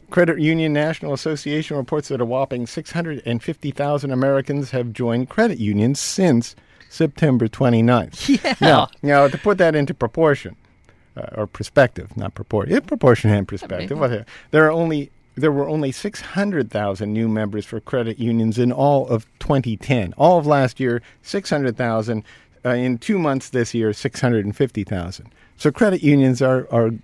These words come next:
Speaker 1: getting the respect they, they deserve.
Speaker 2: Yeah.
Speaker 1: And Bank of America
Speaker 2: By the way,
Speaker 1: is
Speaker 2: yeah.
Speaker 1: suffering for it.
Speaker 2: Per-, on a personal note,
Speaker 1: Yeah.
Speaker 2: by the way, B of A can kiss my ass. I'm, I, I'm taking my, my money. I'm going. I'm leaving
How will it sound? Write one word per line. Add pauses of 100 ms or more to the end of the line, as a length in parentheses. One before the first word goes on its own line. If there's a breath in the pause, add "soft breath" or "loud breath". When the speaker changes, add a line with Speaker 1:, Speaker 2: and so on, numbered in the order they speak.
(160)
Speaker 1:
getting
the
respect
they, (120)
they
deserve. (120)
Speaker 2:
Yeah. (180)
Speaker 1:
And
Bank
of
America
Speaker 2:
By
the
way,
Speaker 1:
is
Speaker 2:
yeah.
Speaker 1:
suffering
for
it. (180)
Speaker 2:
Per-,
on
a
personal
note,
Speaker 1:
Yeah.
Speaker 2:
by
the
way, (640 soft breath)
B
of
A
can
kiss
my
ass.
I'm,
I,
I'm (100)
taking
my, (120)
my
money. (240)
I'm
going. (240)
I'm
leaving